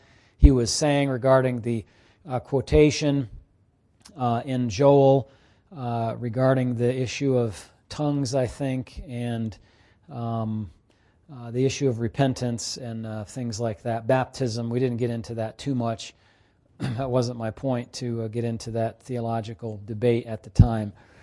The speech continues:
But <clears throat> tonight we're gonna move into the last few verses of the chapter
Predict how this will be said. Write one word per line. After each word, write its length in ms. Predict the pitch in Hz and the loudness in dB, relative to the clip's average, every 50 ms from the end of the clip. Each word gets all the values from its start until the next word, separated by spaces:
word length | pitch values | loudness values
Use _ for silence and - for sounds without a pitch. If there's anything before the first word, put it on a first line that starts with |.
| - _ _ _ - _ - | -20 _ _ _ -20 _ -4
But 420 | - 139 135 127 127 127 - _ - | 2 2 4 4 2 0 -4 _ 0
<clears throat> 260 | 143 139 131 123 117 | 0 2 2 0 -2
tonight 380 | - - 139 151 170 185 180 170 | -4 -2 2 4 6 6 6 6
we're 100 | 151 143 | 4 4
gonna 140 | 151 147 | 4 6
move 280 | 131 139 151 151 139 127 | 6 8 8 8 8 8
into 360 | 143 143 139 - - 147 139 | 6 4 2 2 2 2 2
the 140 | 123 127 120 | 4 4 4
last 440 | 120 127 139 143 131 - - - - | 4 4 4 4 2 0 -4 -10 -12
few 240 | - - 156 151 139 | -10 0 2 2 4
verses 500 | 117 127 147 160 156 - - 139 120 123 | 4 6 6 6 6 4 0 -2 -2 -2
of 120 | 123 113 | -4 -4
the 80 | 107 170 | -6 -6
chapter 640 | - - 143 127 123 117 - - 135 135 135 113 | -4 0 2 2 2 2 0 0 0 0 0 -2